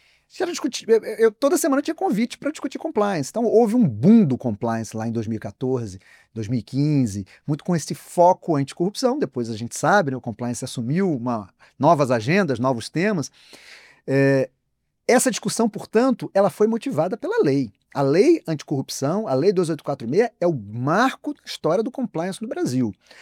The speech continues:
Não que antes disso não houvesse compliance, né? Havia, mas ele era muito restrito a grandes empresas,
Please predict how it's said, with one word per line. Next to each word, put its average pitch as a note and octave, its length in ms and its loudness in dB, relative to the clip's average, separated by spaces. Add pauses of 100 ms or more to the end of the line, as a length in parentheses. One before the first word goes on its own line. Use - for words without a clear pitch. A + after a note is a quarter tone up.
(120)
Não F#3+ 280 4
que G#3+ 100 2
antes F#3+ 240 0
disso C3 340 -2
não C#3 140 2
houvesse A2+ 320 2
compliance, - 720 -12 (400)
né? G2 140 -12 (100)
Havia, G#2+ 580 0 (240)
mas A#2 280 -2
ele A#2+ 160 -2
era A#2+ 160 -2
muito C3 340 -2
restrito A#2 480 -4
a G2+ 40 -6
grandes G#2+ 300 -4
empresas, A2+ 800 0